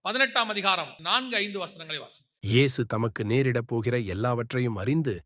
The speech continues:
Speaker 2: எதிர்கொண்டு போய் அவர்களை நோக்கி, "யாரை தேடுகிறீர்கள்?" என்றார். அவருக்கு அவர்கள் பிரதியுத்தரமாக,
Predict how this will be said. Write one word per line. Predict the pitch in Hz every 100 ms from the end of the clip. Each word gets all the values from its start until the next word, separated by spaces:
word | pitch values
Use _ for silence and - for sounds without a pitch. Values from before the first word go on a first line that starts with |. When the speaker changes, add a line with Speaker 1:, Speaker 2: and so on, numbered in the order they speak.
| _
Speaker 2:
எதிர்கொண்டு | 117 135 170 139 123 120
போய் | 120 117 131
அவர்களை | 131 143 139 131
நோக்கி, | 123 143 131 113 82 _ _ _ _ _ _ _
"யாரை | - 120 139 170 165 -
தேடுகிறீர்கள்?" | 151 139 127 113 107 143
என்றார். | 170 104 95 78 - _ _ _
அவருக்கு | - 123 127 127 135
அவர்கள் | 117 113 113 101
பிரதியுத்தரமாக, | 107 117 143 127 117 110 101 101 104